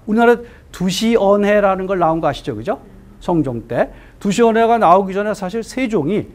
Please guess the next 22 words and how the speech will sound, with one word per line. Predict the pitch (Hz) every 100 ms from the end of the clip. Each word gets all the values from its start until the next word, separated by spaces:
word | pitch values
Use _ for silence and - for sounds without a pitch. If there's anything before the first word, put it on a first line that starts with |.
| - - -
찬주 | - 214 214 208 190 208 208
분류두시라고 | 170 180 180 165 151 160
해서 | 147 185 -
두보의 | 165 170 190 190 190
시집에 | 190 226 190 180 208 214
주석을, | 233 294 269
완전 | 233 151 190 175
주석을 | 151 165 151
냈어요. | 120 - 104 90 - - - - -
우리가 | 240
세종 | 233 254 254 262 214
하면은 | 226 254 262 - -
훈민정음이다. | - 240 247 247 226 214 185 180 156 160 127 - _ _ _ _ _ _ _
어, | - 151 151
문자와로 | 143 208 - 214 190
삼았디 | 190 220 214 202 196
아니할세라고 | 175 185 170 208 185 165 160
해서 | 160 190
전부 | 165 180
다 | 208
훈민정음을 | 202 262 254 254 214 220 214 214 214
만든 | 151 185 190 180